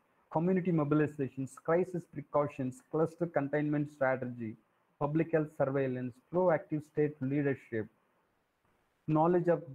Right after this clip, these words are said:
the particular pandemic, expected and unexpected, uh, things we'll have to prepare, awareness,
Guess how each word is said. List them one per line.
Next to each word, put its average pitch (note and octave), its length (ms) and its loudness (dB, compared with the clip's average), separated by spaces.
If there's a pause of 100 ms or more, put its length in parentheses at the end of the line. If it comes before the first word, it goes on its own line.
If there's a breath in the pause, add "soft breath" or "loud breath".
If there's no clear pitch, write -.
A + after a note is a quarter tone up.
the D3 80 -4
particular C#3+ 400 -4
pandemic, C#3 540 -4 (140)
expected D3 600 -2
and C#3 160 -2
unexpected, E3+ 760 -2
uh, C3+ 120 4
things C#3+ 260 -6
we'll C#3 180 -2
have B2+ 140 -2
to C3+ 60 -10
prepare, A#2+ 420 -6
awareness, B2+ 480 0